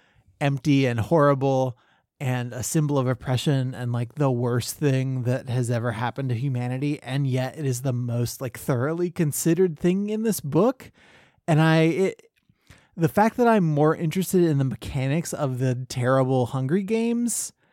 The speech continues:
than I am in any of the, like, character relationships, just, it seems like a thing that should have been sent back to the author in a, uh, in just, like, like, the editor should have said, Hey,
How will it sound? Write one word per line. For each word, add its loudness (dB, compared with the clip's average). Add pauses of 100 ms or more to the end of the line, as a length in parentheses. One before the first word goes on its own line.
(220)
than 2
I 0
am 0
in -4
any -8
of -2
the, 0
like, -8
character -2
relationships, 2 (580)
just, -2 (500)
it 2
seems 0
like 4
a 6
thing 2
that -2
should 0
have 0
been 0 (800)
sent -2
back -2
to 2
the -4
author -6
in -4
a, -6
uh, -8
in -8
just, -4 (100)
like, -4
like, -4
the 0
editor 4
should 2
have 0
said, 2
Hey, 4